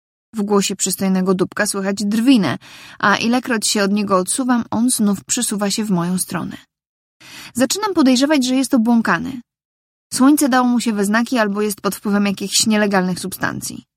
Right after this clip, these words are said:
To ostatnie jest bardzo prawdopodobne. Zachowuje się, jakby jego życiowym celem było zmieszanie mnie z błotem. Czuję, że tracę grunt pod nogami. Mam w głowie pustkę i brakuje mi kolejnej ciętej riposty.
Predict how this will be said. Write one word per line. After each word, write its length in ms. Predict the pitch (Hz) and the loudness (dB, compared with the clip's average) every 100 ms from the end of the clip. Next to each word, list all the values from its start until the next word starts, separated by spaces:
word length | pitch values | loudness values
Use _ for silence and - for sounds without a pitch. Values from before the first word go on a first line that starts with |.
| _ _ _ _ _ _ _ _ - | _ _ _ _ _ _ _ _ -4
To 120 | 247 | 0
ostatnie 380 | 240 285 269 240 | 2 0 0 -2
jest 120 | 220 | -2
bardzo 220 | 226 220 | -2 -2
prawdopodobne. 720 | 208 202 196 208 190 170 175 - _ _ _ _ _ _ 208 | -2 -2 -2 -2 -2 -2 -8 -14 _ _ _ _ _ _ -2
Zachowuje 520 | 226 226 254 302 359 | 0 0 2 4 6
się, 140 | 320 | 4
jakby 200 | 277 226 | 2 0
jego 220 | 254 254 | 0 0
życiowym 420 | 214 196 233 196 190 | -2 -2 -2 -2 0
celem 340 | 233 196 185 | 0 0 0
było 240 | 196 202 196 - - | 0 0 -2 -10 2
zmieszanie 480 | 226 233 240 208 | 4 4 4 2
mnie 200 | 190 185 | 2 2
z 60 | 180 | 0
błotem. 400 | 180 - - - - _ _ _ _ _ _ _ _ _ _ - - | -4 -8 -12 -16 -18 _ _ _ _ _ _ _ _ _ _ -20 -2
Czuję, 240 | 330 339 | 4 4
że 100 | 262 | 4
tracę 340 | 226 254 262 220 | 2 0 0 0
grunt 300 | 208 214 - | 2 0 0
pod 140 | 185 | -2
nogami. 460 | 180 175 - - - _ _ _ _ - | -2 -4 -8 -8 -14 _ _ _ _ 2
Mam 200 | 254 254 | 4 4
w 60 | |
głowie 280 | 240 240 233 | 2 0 -2
pustkę 580 | - 240 - - 160 185 - - - | -8 -6 -6 -4 -4 -4 -8 -20 -4
i 120 | 202 | 0
brakuje 380 | 220 220 254 233 | 0 0 0 0
mi 100 | 226 | 2
kolejnej 500 | 233 233 214 180 180 | 2 2 2 0 0
ciętej 360 | 190 175 175 | 0 0 0
riposty. 520 | 175 170 151 - - | 0 -2 -6 -10 -12